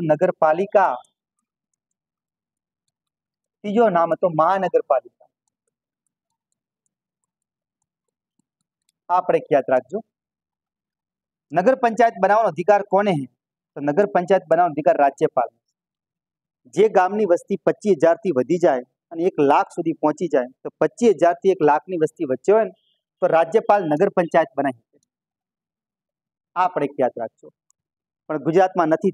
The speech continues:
ચિંતા ના કરશો. પણ ખાલી એટલું કહું છું કે જેની વસ્તી, ગામની વસ્તી, આપણે કીધું પાંચસો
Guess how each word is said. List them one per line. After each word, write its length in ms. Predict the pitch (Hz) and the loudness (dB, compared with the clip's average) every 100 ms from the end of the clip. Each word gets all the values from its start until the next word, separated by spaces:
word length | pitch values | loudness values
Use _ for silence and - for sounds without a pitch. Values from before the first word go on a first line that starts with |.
| - | -4
ચિંતા 240 | 156 156 143 | -2 0 0
ના 100 | 123 | -6
કરશો. 260 | 123 - 147 _ _ _ | -10 -14 -20 _ _ _
પણ 140 | 135 175 | -6 -2
ખાલી 220 | 190 202 | 0 0
એટલું 200 | 170 170 170 | -2 -4 -2
કહું 120 | 170 | -2
છું 100 | 202 - _ _ _ - | -4 -10 _ _ _ -10
કે 60 | 143 | -2
જેની 220 | 190 247 240 | 0 0 0
વસ્તી, 320 | 190 - 190 143 _ _ _ _ _ _ _ _ _ _ _ _ - 185 | 0 0 -2 -4 _ _ _ _ _ _ _ _ _ _ _ _ -4 -2
ગામની 320 | 202 240 247 | 0 0 0
વસ્તી, 160 | 240 | 0
આપણે 120 | 240 240 | 0 0
કીધું 140 | 240 196 | 0 0
પાંચસો 200 | 208 | 0